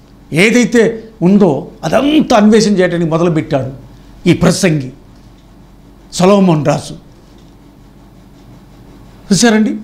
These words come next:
ఎంత ఆశ్చర్యమో, అద్భుతమో. ఇవన్నీ మనం గ-, గ్రహించాలి, గ్రహించాలి. మన మనసును నిలపాలి, మన మనసును నిలపాలి, ప్రభువు వైపు నిలపాలి మన మనసుని.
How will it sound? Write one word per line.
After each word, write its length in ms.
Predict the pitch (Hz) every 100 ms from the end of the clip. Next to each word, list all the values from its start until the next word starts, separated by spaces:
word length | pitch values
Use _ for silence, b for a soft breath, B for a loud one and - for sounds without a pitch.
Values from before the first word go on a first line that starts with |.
| - - - - - - - - - - - - - -
ఎంత 360 | 196 208 - 170 139 - - - - - - - -
ఆశ్చర్యమో, 720 | 214 - - 175 65 69 - - - - - - - -
అద్భుతమో. 580 | 196 170 196 202 165 131 139 - - - - - - - - -
ఇవన్నీ 280 | 220 349
మనం 340 | 320 285 233 196 B B B -
గ-, 60 | 170
గ్రహించాలి, 680 | 175 240 277 - - - 120
గ్రహించాలి. 680 | 160 147 240 - - - - - - B B -
మన 280 | 165 156 151
మనసును 560 | 135 220 254 - 220
నిలపాలి, 600 | 175 151 233 208 175 131
మన 160 | 120 143
మనసును 400 | 135 202 208 208
నిలపాలి, 540 | 143 156 208 - 123 - - B B B B B
ప్రభువు 360 | 160 190 262 247
వైపు 240 | 190 175
నిలపాలి 480 | 139 160 226 190 135
మన 160 | 139 135
మనసుని. 440 | 135 160 - 127